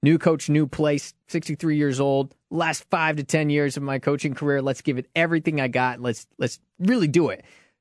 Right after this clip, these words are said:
Could that not create some type of positive edge and, and effect? And, uh, again, maybe that's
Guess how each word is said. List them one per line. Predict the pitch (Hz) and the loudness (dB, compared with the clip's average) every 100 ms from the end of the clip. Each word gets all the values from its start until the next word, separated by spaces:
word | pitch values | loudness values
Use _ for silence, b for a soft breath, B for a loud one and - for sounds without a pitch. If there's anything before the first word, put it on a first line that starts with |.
| - | -2
Could | 160 | 0
that | 160 139 | 0 -2
not | 123 | -6
create | - 120 107 - _ - | -4 -4 -4 -8 _ -6
some | - 113 | -2 -2
type | - 87 | -4 -8
of | 92 | -8
positive | - 92 98 92 95 - - | -4 -4 -4 -8 -10 -18 -4
edge | 123 113 113 117 | 2 2 0 -2
and, | 104 104 117 | -8 -6 -2
and | 110 | -2
effect? | 101 131 120 123 | -2 0 0 0
And, | 113 110 | -4 -6
uh, | - | -2
again, | 131 120 98 - | -2 0 -2 -2
maybe | 127 117 113 | -2 0 0
that's | 107 107 - | -2 -6 -12